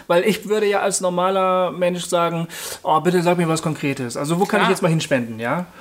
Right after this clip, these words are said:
Speaker 2: Klar.
Speaker 1: Oder wem kann ich mal ein paar
Speaker 2: Das ist
Speaker 1: Fische
Speaker 2: das
Speaker 1: schenken oder so?“ Und dann
Speaker 2: Mhm.
Speaker 1: ist gut. Aber,
Speaker 2: Mhm.
Speaker 1: aber du willst mir ja gerade deutlich machen, dass das Ding ist größer und komplexer.
Speaker 2: Mhm.
Speaker 1: Und du hast trotzdem was damit zu tun. Und das ist ganz schön
Speaker 2: Richtig.
Speaker 1: schwer, das zu übersetzen.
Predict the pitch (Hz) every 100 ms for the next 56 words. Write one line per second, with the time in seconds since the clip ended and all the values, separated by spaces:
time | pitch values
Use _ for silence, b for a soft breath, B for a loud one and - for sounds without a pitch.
0 | B - 208 165 165 165 180 185 180 175
1 | 175 202 185 196 202 196 190 208 202 185
2 | 196 202 185 180 175 208 214 170 - 170
3 | 165 196 B - 160 165 202 226 214 202
4 | 190 190 185 185 185 185 180 185 175 165
5 | - 175 165 147 - 160 185 196 185 165
6 | 147 143 139 202 277 - B B - 180
7 | 185 208 202 139 123 120 117 120 - 117
8 | 113 131 139 - 190 175 185 - 190 202
9 | 196 - 175 175 208 226 127